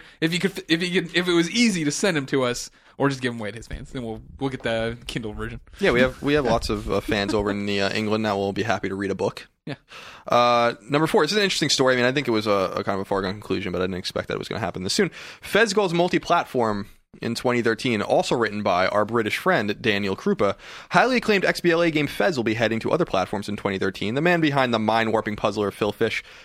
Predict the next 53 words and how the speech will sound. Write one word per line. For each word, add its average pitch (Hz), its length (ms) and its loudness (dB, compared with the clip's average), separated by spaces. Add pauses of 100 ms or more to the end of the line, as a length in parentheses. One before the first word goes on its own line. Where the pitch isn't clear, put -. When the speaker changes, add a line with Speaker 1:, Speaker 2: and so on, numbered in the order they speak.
(120)
Speaker 2:
announced 123 300 2
the 123 80 2
news 120 220 2
in 117 80 2
a 107 40 2
New 110 160 2
Year's 110 300 4
message 107 280 -2
on 98 120 2
Polytron's 101 500 0
website. 120 400 0
In 117 80 -6
the 110 80 2
reflective 110 520 -2
post, - 340 -4
Fish - 280 0
looks 113 160 0
back 101 200 2
on 104 60 0
the 98 80 -2
release 104 260 0
of 101 60 -6
the 95 60 -6
game, 135 220 0
but - 80 -2
looking 135 220 0
ahead, 175 200 0
he 143 100 2
wrote, 196 260 2 (440)
quote, - 240 2
"But 180 100 2
what 170 200 0
now? 180 220 4
Twenty 160 220 0
thirteen 151 280 0
is 143 100 0
going 147 180 2
to 131 60 2
be 135 100 2
an 131 60 0
interesting 120 460 -4
one, 120 160 0
too. 110 320 -2
For 120 140 -2
one, 139 220 2
Fez 143 260 -2
will 117 120 0
finally 160 380 0
be 156 100 -2
ported 135 320 0
to - 80 -6
other 101 160 0
platforms. 82 480 -2